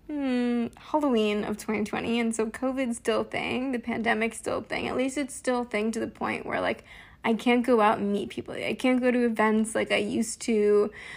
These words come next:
I can't, you know, it's a lot harder to meet new people because those events aren't happening right now. So I'm starting to think, like, hmm, how do I go out and meet people? I have to be on, like, dating apps and stuff.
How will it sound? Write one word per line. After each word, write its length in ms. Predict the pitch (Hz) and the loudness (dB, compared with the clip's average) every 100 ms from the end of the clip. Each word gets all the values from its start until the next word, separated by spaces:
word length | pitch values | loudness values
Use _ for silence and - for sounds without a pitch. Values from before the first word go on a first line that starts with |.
| - - | -8 0
I 120 | 226 | 0
can't, 960 | 220 - 254 240 233 233 226 220 - - - - - - - | 0 -4 2 4 4 4 2 0 -4 -14 -20 -20 -20 -12 0
you 60 | 262 | 4
know, 120 | 240 | 4
it's 120 | 233 | 4
a 40 | |
lot 280 | 233 233 269 | 6 6 6
harder 340 | - 254 285 226 | 4 4 4 4
to 80 | |
meet 240 | 208 214 - | 2 2 2
new 180 | 208 233 | -2 -2
people 640 | 254 294 - - - - - | -2 -2 -2 -6 -8 -10 -6
because 560 | 214 226 214 208 - - 214 | -2 -2 -2 -6 -10 -10 -2
those 380 | 208 233 240 | 4 4 4
events 340 | 240 220 233 220 | 2 4 4 2
aren't 220 | 208 208 | 0 0
happening 440 | 208 220 214 165 | -2 -2 0 -2
right 160 | - - | -4 -6
now. 300 | - - - | -6 -6 -8
So 560 | - - 220 214 214 - | -6 0 4 4 2 0
I'm 180 | 208 208 | -2 0
starting 260 | 233 233 | 2 2
to 60 | 220 | 0
think, 280 | 262 262 - | 0 0 0
like, 260 | - - - | -2 -4 0
hmm, 320 | 240 214 220 - - - | 0 0 -4 -10 -20 -8
how 140 | - | 0
do 60 | 262 | 4
I 100 | 269 | 4
go 160 | 233 247 | 4 2
out 180 | 233 | 2
and 100 | 214 | 2
meet 180 | 233 294 | 0 0
people? 280 | 285 226 226 | -2 2 2
I 160 | - 196 | 2 0
have 180 | 214 | -2
to 80 | 220 | -4
be 120 | 226 | 0
on, 160 | 220 214 | 0 0
like, 200 | - 214 | -4 -2
dating 320 | 208 254 233 | 0 0 -2
apps 340 | - - - - | -4 -8 -8 -8
and 120 | - | -8
stuff. 520 | - - - 247 | -6 -6 -4 -8